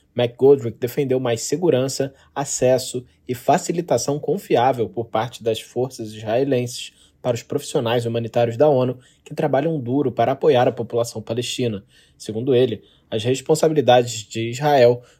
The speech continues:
não terminam quando os suprimentos são entregues na fronteira. Na quarta-feira, um veículo do Fundo das Nações Unidas para a Infância, unicef, que aguardava para entrar no norte de Gaza, foi atingido por munição real.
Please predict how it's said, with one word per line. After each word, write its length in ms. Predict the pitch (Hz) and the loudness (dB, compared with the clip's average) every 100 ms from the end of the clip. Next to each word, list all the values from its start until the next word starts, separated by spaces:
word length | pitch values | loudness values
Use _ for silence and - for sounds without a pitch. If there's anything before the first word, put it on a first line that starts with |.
| _ | _
não 260 | 135 175 | -2 -2
terminam 560 | 214 226 123 120 143 160 | 0 0 0 -2 0 0
quando 240 | 160 131 | 0 -4
os 100 | 120 | -4
suprimentos 720 | - 147 196 170 123 123 131 - | -8 -6 -4 -2 -2 -2 -6 -6
são 140 | 143 | -4
entregues 520 | 190 - 117 113 110 | -4 2 2 2 -2
na 100 | 113 | -8
fronteira. 560 | 113 139 151 123 98 - _ _ - | -6 -6 2 2 2 -4 _ _ -20
Na 60 | |
quarta-feira, 680 | 101 117 123 117 131 127 101 - _ - | -2 0 0 0 2 2 0 -10 _ -10
um 100 | 147 | -2
veículo 500 | 170 135 151 151 131 | 2 4 2 0 -4
do 100 | 113 | -6
Fundo 400 | - - 165 175 | -8 -6 -4 0
das 180 | 131 127 | 0 0
Nações 360 | 113 143 147 | -4 -4 -4
Unidas 320 | 123 139 123 | -2 -2 -2
para 180 | - 127 | -2 -2
a 40 | 175 | -2
Infância, 420 | - 123 131 110 | -4 -4 -4 -4
unicef, 560 | 120 - 120 120 - _ _ - | -6 0 2 2 0 _ _ -6
que 100 | 127 | 2
aguardava 500 | 180 143 127 156 135 | 4 4 4 4 2
para 200 | 113 113 | 0 -2
entrar 280 | 110 113 | -2 -4
no 140 | 120 160 | -2 -2
norte 360 | 123 113 - | -2 -4 -6
de 100 | 110 | -6
Gaza, 420 | 143 123 123 123 - _ _ | 4 6 6 2 -8 _ _
foi 180 | - 117 | 0 0
atingido 600 | 143 - 165 113 143 143 | 0 -2 -6 -4 -4 -4
por 180 | 113 113 | -8 -6
munição 460 | 139 170 - 127 | -4 -4 -2 -2
real. 420 | 120 120 117 110 | 2 2 2 -2